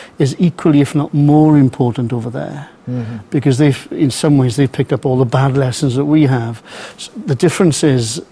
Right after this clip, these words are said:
Speaker 1: like, seventy percent of the people in Zambia go to church.
Speaker 2: Mm.
Speaker 1: Right? And it's not just nominal church. These are people who say they're born again.
Speaker 2: Mm.
Speaker 1: But, uh,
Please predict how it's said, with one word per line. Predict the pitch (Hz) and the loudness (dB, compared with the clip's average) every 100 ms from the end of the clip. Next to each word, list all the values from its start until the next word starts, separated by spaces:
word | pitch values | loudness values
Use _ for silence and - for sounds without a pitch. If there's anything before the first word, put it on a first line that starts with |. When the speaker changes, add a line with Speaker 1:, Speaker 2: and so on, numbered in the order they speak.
| _ - - - | _ -20 -20 -6
Speaker 1:
like, | 143 131 - | -6 -4 -6
seventy | - 170 170 170 | -2 0 0 -2
percent | 156 - 139 127 | -6 -2 -2 0
of | |
the | 127 | -2
people | - 127 135 | -4 -4 -2
in | 123 | -2
Zambia | 127 123 120 | -2 -2 -2
go | 117 | -4
to | 117 | -6
church. | - - - - - - _ _ _ 113 | -8 -10 -10 -14 -20 -20 _ _ _ -12
Speaker 2:
Mm. | 117 107 101 _ _ _ _ | -12 -12 -18 _ _ _ _
Speaker 1:
Right? | 127 135 - - - - | -4 -4 -6 -18 -18 -2
And | 147 | 0
it's | 143 | 2
not | 208 202 | 0 -2
just | - 180 - - - - _ - | -2 -4 -4 -14 -20 -20 _ -4
nominal | 170 151 147 143 147 147 135 120 | 0 2 4 4 4 4 4 0
church. | - - - - - - - | -4 -6 -6 -8 -10 -14 -4
These | 165 143 | 0 0
are | 147 | 0
people | 156 - | -4 -2
who | 127 | -4
say | - 143 131 | -2 0 2
they're | 131 | 0
born | 120 123 120 | -2 -2 -2
again. | 131 175 139 113 120 | -2 -2 -2 -4 -8
Speaker 2:
Mm. | 113 110 101 - - _ | -10 -10 -14 -20 -20 _
Speaker 1:
But, | 147 - - _ _ - | -4 -4 -18 _ _ -4
uh, | 139 139 139 139 139 | -2 0 0 -2 -6